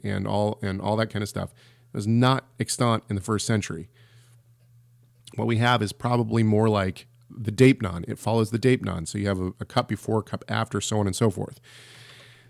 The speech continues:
The thing that's so interesting is that in sixteen, he calls it the cup of blessing.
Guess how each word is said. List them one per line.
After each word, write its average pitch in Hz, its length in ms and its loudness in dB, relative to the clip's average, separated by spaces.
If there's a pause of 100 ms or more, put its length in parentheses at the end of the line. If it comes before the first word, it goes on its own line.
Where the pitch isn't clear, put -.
(140)
The 113 160 2
thing 196 220 4
that's 160 140 4
so - 160 6
interesting 123 480 2
is 101 160 0
that 104 120 0
in 107 80 -4
sixteen, 143 680 0
he 139 160 -6
calls 139 320 -2
it - 80 -2
the 113 80 -4
cup - 200 -2
of 98 160 -2
blessing. 104 480 -2